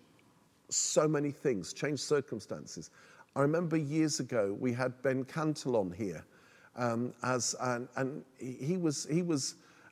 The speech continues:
our, um, um, our do-everything musician.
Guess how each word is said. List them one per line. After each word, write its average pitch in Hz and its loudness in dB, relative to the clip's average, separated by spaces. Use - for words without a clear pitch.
our, 139 4
um, 135 2
um, 131 2
our 131 2
do-everything 147 4
musician. 113 0